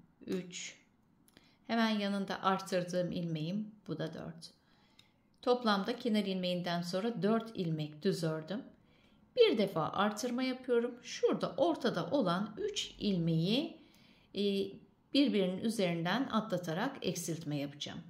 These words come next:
Öncelikle yönlerini şöyle çeviriyorum. Sizin bu şekilde ise çevirmenize gerek yok. Örmedim bu iki ilmeği.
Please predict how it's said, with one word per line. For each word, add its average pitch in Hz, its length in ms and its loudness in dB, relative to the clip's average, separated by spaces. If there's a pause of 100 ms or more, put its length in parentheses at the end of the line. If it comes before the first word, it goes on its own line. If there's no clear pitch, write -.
(360)
Öncelikle 294 840 -2
yönlerini 208 680 2
şöyle 190 420 0
çeviriyorum. 151 600 -6 (480)
Sizin 208 440 0
bu 262 80 -2
şekilde 170 420 -2
ise - 220 -8
çevirmenize 160 680 -2
gerek 185 440 -4
yok. - 260 -16 (420)
Örmedim 233 640 4
bu 170 160 -2
iki 170 280 -2
ilmeği. 165 640 0